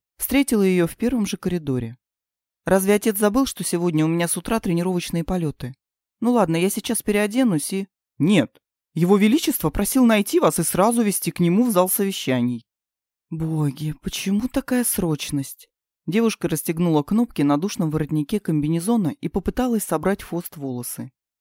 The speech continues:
Те не слушались и выскальзывали из рук тяжелыми светлыми змеями. "Ну ладно, сойдет". Она поймала свое отражение в зеркальной двери. Небрежный пучок очень шел ее раскрасневшемуся лицу.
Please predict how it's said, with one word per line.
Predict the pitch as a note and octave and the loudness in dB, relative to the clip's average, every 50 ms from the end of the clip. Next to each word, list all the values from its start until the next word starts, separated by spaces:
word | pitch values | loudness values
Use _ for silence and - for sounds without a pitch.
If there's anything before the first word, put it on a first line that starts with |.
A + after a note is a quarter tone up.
| _ _ _ - | _ _ _ -4
Те | - A3 A#3 | 2 4 6
не | A#3+ A#3+ A#3 | 6 6 4
слушались | - - B3+ C#4+ - - G3 D#3+ D3+ D3+ - | 2 0 -2 -2 0 0 0 0 -2 -2 -2
и | F3+ | 0
выскальзывали | E3+ F#3 G3 - - - B3 B3+ G#3+ F3 E3+ D#3+ D#3+ D3+ D3 | 0 0 0 -2 -2 -2 -2 0 0 0 0 2 2 2 2
из | D3+ D#3 E3+ | 0 0 0
рук | G#3 B3 A#3 - | -2 -2 -2 -4
тяжелыми | - F3+ D#3+ G3+ A#3+ A#3+ A3+ G#3 G3 | -6 -4 -2 0 0 2 2 2 0
светлыми | F#3 - - F3 G3 G3 F#3+ F3+ F3+ F3 F3 | 0 -2 -4 -4 -4 -4 -2 -2 -2 -2 -2
змеями. | E3 E3+ E3 D#3+ D#3 D3+ C#3+ C3+ B2 B2 B2 B2 C3+ _ _ _ _ _ _ _ _ _ _ _ _ _ | -2 -2 -2 0 0 0 0 0 -2 -4 -6 -8 -10 _ _ _ _ _ _ _ _ _ _ _ _ _
"Ну | - B3+ A#3+ | -2 0 2
ладно, | G3+ E3+ C#3+ C#3 C3+ D3 D#3 | 2 2 2 2 0 0 -2
сойдет". | - A3+ A3+ G#3 D#3+ D3 B2+ B2 - - _ _ _ _ _ _ | -2 -2 -2 -2 0 -2 -4 -4 -6 -12 _ _ _ _ _ _
Она | - G3+ A#3+ C4 | -2 0 2 2
поймала | - A#3 A3+ A3 A3 A3+ A#3 G#3+ A3 | 2 2 2 2 4 2 2 2 2
свое | - - E3 D#3+ D#3+ | 2 2 4 4 4
отражение | D3+ - D#3+ D#3+ E3 G#3+ A3+ G#3 F3+ | 4 2 0 0 0 0 0 0 0
в | D3 | -2
зеркальной | C#3 D3 - - D#3 D#3+ D#3+ D#3 D3+ | -4 -6 -6 -4 -4 -2 -2 -2 -2
двери. | C#3+ C#3 C#3+ C#3 C3 B2 C3+ - _ _ _ _ _ _ _ | -2 -4 -4 -4 -4 -6 -8 -10 _ _ _ _ _ _ _
Небрежный | - D#3 D#3+ E3+ D#3+ E3 E3+ E3 D3+ D#3+ D#3 C#3+ | -2 0 0 2 2 2 2 2 2 2 0 0
пучок | - D#3 - - A3 G#3+ - - | -2 -2 -2 0 -2 -2 -2 -2
очень | - F3+ F3+ - - F3 | -2 -2 -2 -2 -4 -6
шел | E3 - - - F#3 F#3+ F#3 E3+ | -4 -4 -4 -2 -2 0 0 0
ее | D3+ D3 D3 | 0 0 -2
раскрасневшемуся | D3 C#3 - - - C#3 C3 - D#3+ E3 D#3 - - D3 C#3 C3+ - - C#3 | -2 -4 -4 -4 -6 -6 -6 -6 -6 -8 -6 -6 -4 -4 -4 -4 -6 -6 -8
лицу. | C3+ C3+ - - - - B2 B2 | -8 -8 -10 -12 -12 -12 -12 -12